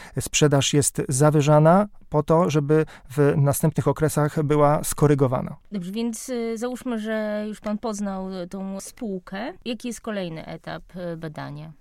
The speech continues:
Speaker 1: Rozumiem, że zakładamy, że już biegły rewident przeprowadził rozmowy z, z kluczowymi osobami, z odpowiedzialnymi za system informatyczny, za również rozliczenia podatkowe, bo to jest też istotne w
Speaker 2: Mhm.
Speaker 1: dzisiejszym świecie, w dzisiejszej rzeczywistości gospodarczej.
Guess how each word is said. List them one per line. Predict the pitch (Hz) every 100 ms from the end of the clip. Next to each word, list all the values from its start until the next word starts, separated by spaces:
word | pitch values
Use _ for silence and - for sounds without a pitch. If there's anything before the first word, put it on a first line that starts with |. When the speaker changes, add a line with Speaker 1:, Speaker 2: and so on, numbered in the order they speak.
| _ _ _
Speaker 1:
Rozumiem, | 196 180 190 202
że | 175
zakładamy, | 180 170 170 180 165
że | 151 156
już | 156 -
biegły | 135 151 147
rewident | 147 143 147 143 -
przeprowadził | - 147 147 143 139
rozmowy | 143 143 143 139 143
z, | - 135 139 139
z |
kluczowymi | 156 143 139 139
osobami, | 131 131 143 151 147
z |
odpowiedzialnymi | 151 139 135 143 143 143
za | 135 139 - - -
system | 151 - 160
informatyczny, | 151 156 151 151 151 - 151 151
za | 127 135 135 127 - -
również | 139 156 143 135
rozliczenia | 139 135 156 143
podatkowe, | 139 143 139 151 151 156
bo | 151
to | 147
jest | 147
też | 156 139
istotne | - 143 147
w | 151
Speaker 2:
Mhm. | 139
Speaker 1:
dzisiejszym | 170 - 165 -
świecie, | - - 151 151
w | 151
dzisiejszej | 147 139 156 147
rzeczywistości | 135 151 147 - 139 -
gospodarczej. | 147 - 139 131 -